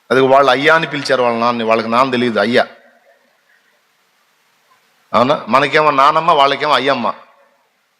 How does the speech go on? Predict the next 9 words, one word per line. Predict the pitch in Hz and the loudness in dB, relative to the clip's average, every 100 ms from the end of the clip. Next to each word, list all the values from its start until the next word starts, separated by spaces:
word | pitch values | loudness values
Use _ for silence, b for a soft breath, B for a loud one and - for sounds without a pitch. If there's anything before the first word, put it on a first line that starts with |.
| _ _ _ _ _ _ _ _ _ _ _ _ | _ _ _ _ _ _ _ _ _ _ _ _
అవునా? | 120 156 196 123 | 2 2 -2 -4
మీ | |
నాయనమ్మని | 131 147 170 165 | 0 2 2 0
ఏమని | 165 170 | 0 -2
పిలిచారయ్యా? | 165 160 170 185 220 - _ _ _ _ _ _ _ _ | -4 -2 0 0 -2 -18 _ _ _ _ _ _ _ _
అయ్యమ్మ. | 120 143 139 98 - _ _ _ _ _ _ - | -2 -2 -2 -8 -12 _ _ _ _ _ _ -10
అంటే | 131 | -2
అయ్యకు | 120 120 139 - | 0 0 -4 -4
తల్లి. | 110 104 101 | -6 -6 -10